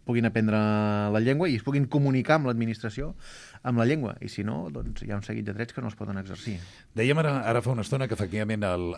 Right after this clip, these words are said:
Speaker 2: el Quebec, eh, ha mostrat en tot moment el seu recolzament a una, eh, solució negociada amb, entre, entre l'Estat i la Generalitat, ha apostat, ha aconseguit realment, eh, Catalunya, en aquest cas,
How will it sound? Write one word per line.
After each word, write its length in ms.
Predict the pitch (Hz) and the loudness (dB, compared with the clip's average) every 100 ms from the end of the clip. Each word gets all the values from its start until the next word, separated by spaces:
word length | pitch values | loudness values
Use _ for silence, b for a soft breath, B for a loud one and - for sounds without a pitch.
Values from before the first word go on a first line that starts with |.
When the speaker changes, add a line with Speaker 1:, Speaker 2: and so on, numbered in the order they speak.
| 85 | -4
Speaker 2:
el 140 | 87 85 82 80 76 | -4 -4 -6 -6 -2
Quebec, 420 | 107 101 98 - 95 | 0 2 0 -4 -4
eh, 80 | 87 | -2
ha 80 | 87 | -2
mostrat 380 | 90 90 101 87 | -4 -4 -4 -4
en 80 | 87 | -4
tot 140 | 92 98 | -4 -4
moment 400 | 92 107 107 98 | -2 -2 -2 -4
el 120 | 85 82 | -4 -4
seu 160 | 110 98 | -2 0
recolzament 800 | 92 - 123 95 101 107 113 104 95 | 0 0 0 2 2 0 0 -2 -2
a 80 | 90 | -2
una, 260 | 90 90 90 92 - B B | -4 -4 -4 -4 -8 B B
eh, 180 | 85 82 | -6 -4
solució 380 | 98 95 - 104 | -4 -4 -2 0
negociada 580 | 92 85 143 131 104 87 | -2 0 2 2 2 0
amb, 160 | 82 78 | -4 -6
entre, 420 | 76 78 80 76 78 | -10 -8 -8 -8 -8
entre 180 | 80 | -8
l'Estat 260 | 80 101 92 | -6 -4 -4
i 60 | 82 | -4
la 100 | 80 78 | -6 -6
Generalitat, 640 | 80 71 73 71 127 123 101 | -8 -8 -6 -2 0 0 -2
ha 80 | 90 | -6
apostat, 280 | 85 78 | -8 -8
ha 180 | 69 71 - | -8 -8 -6
aconseguit 480 | 113 92 107 143 71 | -4 -2 -2 -2 -4
realment, 380 | 65 80 76 65 | -4 -4 -4 -8
eh, 160 | 69 73 | -10 -8
Catalunya, 400 | 82 85 90 85 | -6 -6 -6 -8
en 80 | 82 | -10
aquest 180 | 85 - | -10 -4
cas, 280 | 95 90 | -4 -4